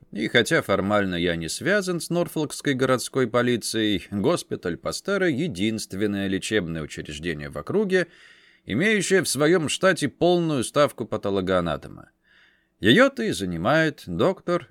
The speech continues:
Джоэль Хоффман, неженатый мужчина средних лет, ваш покорный слуга. А холост я, скорее всего, потому, что слишком предан своему занятию.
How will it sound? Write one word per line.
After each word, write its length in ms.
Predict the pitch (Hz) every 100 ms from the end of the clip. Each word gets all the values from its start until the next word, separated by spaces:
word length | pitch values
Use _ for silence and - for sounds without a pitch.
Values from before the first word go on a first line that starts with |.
| 85
Джоэль 540 | 78 98 156 160 101
Хоффман, 640 | - 98 98 95 95 82 -
неженатый 680 | 90 156 135 151 104 78 76
мужчина 560 | 65 - - 240 226
средних 640 | 151 - 90 190 160 - -
лет, 360 | 90 - _ -
ваш 420 | 87 196 - -
покорный 580 | - - 117 151 139 131 _
слуга. 520 | - - 117 - 67 - _ _ _ _ _ _ _ _
А 140 | 131 -
холост 480 | - 170 180 - 92
я, 180 | 113
скорее 400 | - - 101 104
всего, 340 | 135 - 104 110
потому, 460 | 113 - 78 85
что 220 | - - 92
слишком 580 | - 101 120 - 202
предан 420 | - 92 110 104 101
своему 440 | - 87 90 90
занятию. 760 | 82 87 82 69 - 50 50